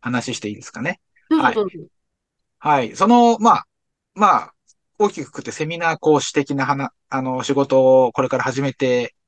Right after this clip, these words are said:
Speaker 1: いこうというか、始めてるんですけども、やっぱり一番難しいのは集客ですよね。お客さんをどうやって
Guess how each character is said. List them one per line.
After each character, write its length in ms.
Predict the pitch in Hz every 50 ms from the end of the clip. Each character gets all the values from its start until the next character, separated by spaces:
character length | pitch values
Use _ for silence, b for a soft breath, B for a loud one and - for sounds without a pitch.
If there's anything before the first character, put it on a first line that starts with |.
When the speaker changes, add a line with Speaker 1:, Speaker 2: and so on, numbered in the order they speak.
| _ _ _
Speaker 1:
い 80 | - 123
こ 140 | - 151 147
う 60 | 139
と 60 | 113
い 0 |
う 20 |
か、 60 | - -
始 120 | 127 147
め 100 | 156 151
て 80 | - 165
る 120 | 160 147
ん 20 |
で 60 | 117 107
す 100 | - -
け 80 | -
ど 100 | - 101
も、 280 | 110 131 131 110 - - B B B B B B B B _ _ _
や 240 | _ 151 170 196 220
っ 120 | 240 - _ _ _ _
ぱ 140 | - 403 392
り 280 | 339 233 151 - - _
一 360 | 175 165 151 - - 185 175
番 520 | 165 165 180 170 165 165 165 156 151 143 131
難 340 | - 151 139 147 139 147 143
し 220 | - - - 196 190
い 20 |
の 80 | 170 123
は 80 | 104
集 280 | - - - - 175 151
客 220 | - - - -
で 100 | - -
す 100 | - -
よ 80 | - 123
ね。 180 | 151 160 160 -
お 60 | 202
客 280 | - - 214 214 - -
さ 180 | - 247 233
ん 100 | 226 226
を 60 | 220
ど 80 | 214 226
う 20 |
や 60 | 220 214
っ 20 |
て 100 | -